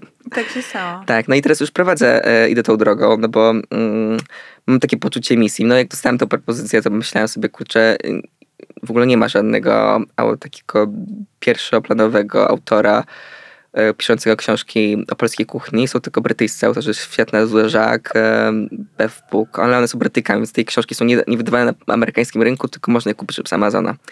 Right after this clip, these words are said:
Speaker 2: Więc jakby
Speaker 1: Mhm.
Speaker 2: nie ma tej dyskusji o polskości w Stanach za bardzo. A zauważyłem na tej właśnie, tym rozdaniu tych nagród, że wszyscy pytają o tą polską kuchnię i są naprawdę za-, zaciekawieni. I tak sobie pomyślałem sobie, że kurczę, ja mogę być tą osobą, która będzie opowiadała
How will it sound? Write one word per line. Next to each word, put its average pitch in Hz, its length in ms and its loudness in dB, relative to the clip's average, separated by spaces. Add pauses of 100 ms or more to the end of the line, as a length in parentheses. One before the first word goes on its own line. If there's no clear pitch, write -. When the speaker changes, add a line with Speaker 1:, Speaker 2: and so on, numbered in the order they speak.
(160)
Speaker 2:
Więc - 80 -6
jakby 117 200 2
Speaker 1:
Mhm. 107 240 -2 (260)
Speaker 2:
nie 139 100 4
ma 139 100 6
tej 139 120 0
dyskusji 127 500 2
o 107 60 4
polskości - 520 -2
w - 40 -14
Stanach 110 440 -2 (640)
za 110 160 0
bardzo. 107 460 0 (640)
A 120 300 2
zauważyłem 127 420 2
na 127 100 2
tej 127 100 -2
właśnie, 120 320 0
tym 117 240 -2
rozdaniu 117 420 0
tych - 260 -6
nagród, 117 260 -2
że - 60 -12
wszyscy - 200 -10
pytają 220 260 2
o 139 40 4
tą - 100 -14
polską - 340 -4
kuchnię - 320 -4
i 117 40 0
są 127 120 0
naprawdę 127 400 2
za-, 135 220 0
zaciekawieni. 131 840 0 (580)
I 117 80 -8
tak - 180 -6
sobie - 100 -20
pomyślałem 117 320 0
sobie, 117 160 -6
że 117 80 0
kurczę, - 280 -4
ja 117 100 4
mogę 117 200 0
być 113 120 -6
tą - 80 -2
osobą, 110 260 -4
która 117 200 0
będzie 113 220 0
opowiadała 113 640 2